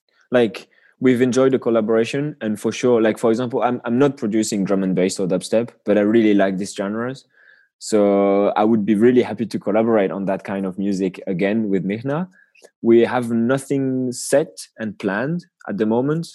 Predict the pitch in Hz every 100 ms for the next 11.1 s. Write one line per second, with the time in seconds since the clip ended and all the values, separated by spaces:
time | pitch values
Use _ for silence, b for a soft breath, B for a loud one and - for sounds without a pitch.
0 | _ b b b - 107 104 120 120 117
1 | 123 117 110 110 110 110 101 - - 101
2 | 95 80 - 113 110 113 104 101 113 120
3 | 120 127 123 123 120 - - 95 107 107
4 | 101 104 98 - - 120 120 113 117 107
5 | - 104 104 101 92 101 107 107 101 104
6 | 104 104 101 101 90 101 101 95 95 95
7 | 95 - B B B _ _ - 107 104
8 | 117 117 - - 120 117 110 107 101 98
9 | 95 95 92 - _ - 110 113 104 -
10 | - 110 113 - - 104 101 95 92 90